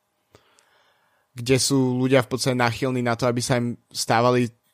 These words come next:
zr-, zranenia. Trochu tu bereme už aj tak s nadhľadom, koľkokrát si jazdci počas sezóny, neviem, z-, zlomia kľúčnú kosť a podobne, sú, čo sa v podstate v ponímaní cyklistiky zdá už ako úplná maličkosť, ale je to tiež ukážka toho, že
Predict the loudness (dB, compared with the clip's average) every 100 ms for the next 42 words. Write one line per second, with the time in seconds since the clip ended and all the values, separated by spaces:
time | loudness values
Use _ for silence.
0 | -12 -6 -6 -8 -6 2 4 4 2 2
1 | 2 2 -4 -6 -6 -6 0 0 2 0
2 | -2 -6 -6 -2 -2 -2 -4 -2 0 2
3 | 2 -2 -4 -2 -2 -2 2 2 0 -6
4 | -12 -4 0 0 -2 -6 -6 -6 -6 -6
5 | -6 -6 -4 -4 -4 -6 -8 -12 -10 -6
6 | -2 -2 -2 -6 -6 -8 -6 -4 -2 -4
7 | -4 -4 -4 -4 -6 -8 -12 _ _ _
8 | _ _ _ -20 _ -8 -6 -4 -6 -4
9 | -6 -6 -4 -6 -4 -4 -2 0 0 -2
10 | -4 -4 -4 -6 -6 0 2 2 0 -2
11 | -2 -4 -2 -2 0 0 -2 -4 -4 -4
12 | -14 -20 -20 -16 -4 0 2 0 0 -2
13 | -2 -8 -2 -2 0 -2 2 2 4 4
14 | 2 2